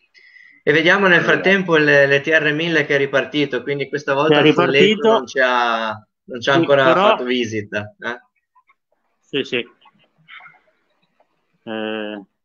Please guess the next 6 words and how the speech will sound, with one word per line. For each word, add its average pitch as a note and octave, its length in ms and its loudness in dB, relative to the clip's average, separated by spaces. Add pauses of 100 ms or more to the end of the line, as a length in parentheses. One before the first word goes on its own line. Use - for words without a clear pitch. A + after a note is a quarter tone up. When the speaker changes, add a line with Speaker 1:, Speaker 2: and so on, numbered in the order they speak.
(2000)
Speaker 1:
A - 100 -10
questo B2 260 -2
Speaker 2:
vediamo, B2+ 260 2
Speaker 1:
punto G3+ 160 -2
Speaker 2:
adesso, F#3 360 -2
adesso, F3+ 500 -6